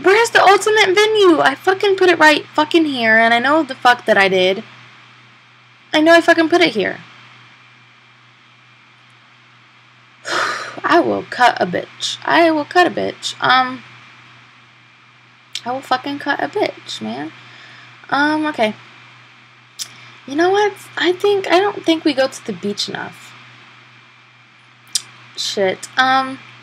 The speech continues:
where should we go? Why did I click City Hall?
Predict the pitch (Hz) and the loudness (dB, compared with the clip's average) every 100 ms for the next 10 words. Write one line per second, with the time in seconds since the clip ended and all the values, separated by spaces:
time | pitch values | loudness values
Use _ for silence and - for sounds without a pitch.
0 | - - - - _ _ _ _ _ _ | -20 -20 -20 -20 _ _ _ _ _ _
1 | _ _ 214 254 - 311 - 302 240 247 | _ _ -14 -10 -6 -4 -4 -6 -6 -6
2 | 359 370 311 220 196 185 185 190 185 - | -6 -4 -4 -4 -4 -4 -4 -6 -8 -12
3 | - - - - - - - _ _ _ | -20 -20 -20 -20 -20 -20 -20 _ _ _
4 | _ _ _ _ _ _ _ _ _ _ | _ _ _ _ _ _ _ _ _ _
5 | _ _ _ _ _ - - - _ _ | _ _ _ _ _ -16 -16 -16 _ _
6 | _ _ _ _ - - _ _ _ _ | _ _ _ _ -16 -16 _ _ _ _
7 | _ _ _ _ _ _ _ - 285 285 | _ _ _ _ _ _ _ -6 -2 2
8 | 208 185 - 190 180 165 170 170 170 | 0 0 -4 -6 -4 -6 -6 -6 -6